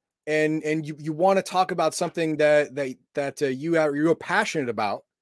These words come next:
and the only fandoms you can actually interact with are these stupid ones that,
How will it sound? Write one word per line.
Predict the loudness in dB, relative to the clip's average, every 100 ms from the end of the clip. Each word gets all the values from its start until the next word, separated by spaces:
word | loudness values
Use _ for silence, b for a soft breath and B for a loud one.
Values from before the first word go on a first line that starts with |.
| _ _ _ _ _ _ _ -2
and | 0 2 0 -2 -6
the | -2 0
only | 0 -4
fandoms | -2 -2 0 -2 -2
you | -4
can | -2
actually | -2 -2 0 0 0
interact | 0 2 0 0
with | -2 0 -2
are | 0 0 -2 -8
these | -10 -6 -6
stupid | -2 0 0
ones | -2 -2 -2 -4
that, | -2 0 -2